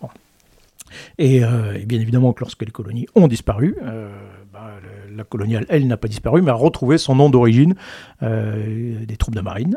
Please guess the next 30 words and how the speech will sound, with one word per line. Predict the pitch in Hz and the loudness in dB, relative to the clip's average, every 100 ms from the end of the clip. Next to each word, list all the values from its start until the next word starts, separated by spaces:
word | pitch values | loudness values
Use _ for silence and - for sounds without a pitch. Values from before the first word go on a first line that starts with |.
| 311 | -4
euh, | 113 104 104 | -4 -4 -6
mais | 110 147 | -2 0
tout | 170 135 | 2 2
en | 120 | 2
restant | 123 160 | 2 2
dans | 156 | 4
l'armée | 131 117 | 4 4
de | 123 | -2
terre | 110 147 - _ - _ - | -4 -6 -8 _ -20 _ 4
et | 156 | 4
en | 135 | 4
conservant | 143 131 120 120 170 | 2 0 2 4 4
des | 127 | 2
structures, | 113 - 117 - 156 190 - - | 0 -4 -6 2 2 2 -4 -6
euh, | 123 117 110 110 104 104 104 107 | -4 -2 -2 -4 -6 -6 -8 -8
de | 113 | -8
spécialité | - 107 113 110 - 170 | -6 -6 -6 -2 0 0
de | 104 110 | 2 6
l'armée | 165 147 131 | 6 6 0
de | - | -6
terre. | 101 123 - - - - 123 | -10 -10 -16 -20 -20 -4 2
Euh, | 110 104 104 104 | 2 2 2 2
donc, | 113 127 - 120 | 4 4 4 0
euh, | 113 113 107 104 107 104 104 | 2 0 -2 -2 -4 -4 -6
donc | 101 113 110 | -2 -2 6
dans | 160 147 | 8 8
les | |
troupes | 120 120 | 6 2
de | 113 | 0
marine, | 98 110 190 | 2 4 4